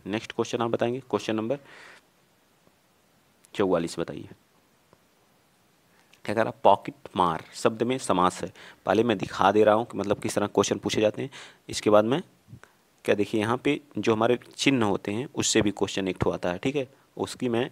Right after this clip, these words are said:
पीडीएफ़ बना के रखा हूँ और उस पर क्वेश्चन कराऊँगा। पॉकेट मार शब्द में समास है, बताइए। पॉकेट मार, पॉकेट को मारने वाला। ठीक है, पॉकेट को मारने वाला, अर्थात इसमें किसका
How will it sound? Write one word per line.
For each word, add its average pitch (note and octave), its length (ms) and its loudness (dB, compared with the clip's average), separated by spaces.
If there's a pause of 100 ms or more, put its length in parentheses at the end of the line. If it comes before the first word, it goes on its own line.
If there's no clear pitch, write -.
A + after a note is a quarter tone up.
(160)
पीडीएफ़ G#2 280 0
बना G2+ 200 4
के G#2 120 0
रखा G2 180 -2
हूँ C3 140 -4
और G#2+ 200 6
उस G#2 140 -2
पर C3 120 2
क्वेश्चन - 280 0
कराऊँगा। - 440 -4 (800)
पॉकेट A2+ 320 0
मार A#2+ 220 0
शब्द A#2+ 280 -2
में B2+ 120 -4
समास G2+ 420 -6
है, F2+ 80 -6
बताइए। F2+ 360 -10 (140)
पॉकेट - 380 -2
मार, F2+ 180 0 (180)
पॉकेट G2 340 -4
को E3+ 220 -2 (160)
मारने F#2+ 320 2
वाला। F2 200 -6
ठीक D3+ 220 -6
है, E3 60 -6
पॉकेट - 380 -2
को C#3+ 200 -4
मारने G2+ 340 -2
वाला, G2+ 260 -6 (220)
अर्थात A#2+ 240 0
इसमें B2 240 -8
किसका B2 260 -2